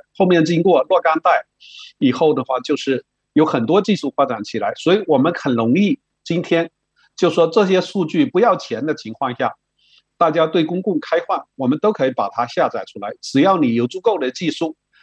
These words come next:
你就能够把所有的这个数据拿来用，这个是跟过去不一样的。那么多远的过去呢？二十年前。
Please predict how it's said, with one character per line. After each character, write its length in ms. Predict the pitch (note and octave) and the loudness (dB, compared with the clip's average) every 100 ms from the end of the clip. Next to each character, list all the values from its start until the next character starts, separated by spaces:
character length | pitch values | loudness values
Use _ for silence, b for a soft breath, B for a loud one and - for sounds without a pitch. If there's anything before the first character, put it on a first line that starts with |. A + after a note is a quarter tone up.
| b - | b 0
你 160 | C#3+ | 0
就 260 | B2+ - G3 | 2 2 2
能 180 | B2+ A#2 | 2 2
够 280 | E3 D3+ - _ _ _ _ - | 0 0 -4 _ _ _ _ 0
把 260 | B2 G#2 - - | 0 0 -4 -18
所 420 | - - C3+ C3 | -14 -4 2 2
有 160 | F3+ | 4
的 120 | B2 A#2+ | 2 0
这 140 | C#3 | -2
个 100 | B2+ | -4
数 220 | - C#3+ | -2 -2
据 200 | C3+ B2 | 0 -2
拿 100 | G#2 | -2
来 220 | F2+ E2+ G2 | -6 -6 -4
用， 140 | A2+ - _ _ _ _ _ _ | -6 -6 _ _ _ _ _ _
这 160 | - A3+ | 0 2
个 160 | F#3 | 2
是 340 | E3+ - D3+ - _ | 0 2 0 0 _
跟 180 | D#3+ D#3 | 0 0
过 180 | G#3+ F3+ | 2 0
去 220 | - B2 | 0 -4
不 180 | - A#2 | -2 -2
一 40 | |
样 180 | A#2+ A2 | -2 -4
的。 80 | - - _ _ - | -8 -20 _ _ -2
那 140 | D#3+ | -2
么 180 | E3 D#3 - _ _ _ - | 0 -4 -8 _ _ _ 0
多 180 | A#3 | 2
远 200 | A#3 D3 | 4 4
的 100 | A#2+ | 2
过 180 | - - | -2 -2
去 200 | C3+ C#3+ | -2 -2
呢？ 120 | B2 B2 _ - | -4 -8 _ -4
二 120 | C3+ | -2
十 120 | B2 | -2
年 200 | A#2 F#2 | -6 -6
前。 160 | F2 - | -8 -14